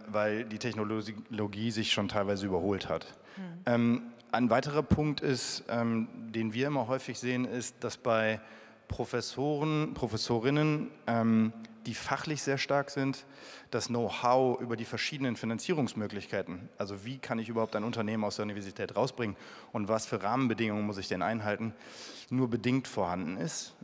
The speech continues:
Speaker 1: Ähm, klar, Professoren für, äh, ähm, Entrepreneurship, äh, haben dann ein besseres, äh, Basiswissen, aber vielleicht, ähm, ist da auch nochmal ein Ansatz, das ist sehr low-hanging fruit, die Ausbilder ein wenig auszubilden,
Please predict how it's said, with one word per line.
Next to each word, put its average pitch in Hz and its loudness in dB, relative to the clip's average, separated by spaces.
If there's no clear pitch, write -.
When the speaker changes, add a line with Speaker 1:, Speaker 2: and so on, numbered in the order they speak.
Speaker 1:
Ähm, 107 -4
klar, 123 4
Professoren 117 -2
für, 110 4
äh, - -2
ähm, 107 -2
Entrepreneurship, 113 0
äh, - -2
haben 107 0
dann 104 0
ein 104 -8
besseres, 123 -2
äh, 117 0
Basiswissen, 120 2
aber 113 2
vielleicht, 127 -2
ähm, 127 0
ist 123 0
da 117 6
auch 120 6
nochmal 120 6
ein - 2
Ansatz, 127 2
das 110 0
ist 101 -6
sehr 117 4
low-hanging 117 4
fruit, 120 2
die 113 2
Ausbilder 110 4
ein 98 0
wenig 98 0
auszubilden, 113 -2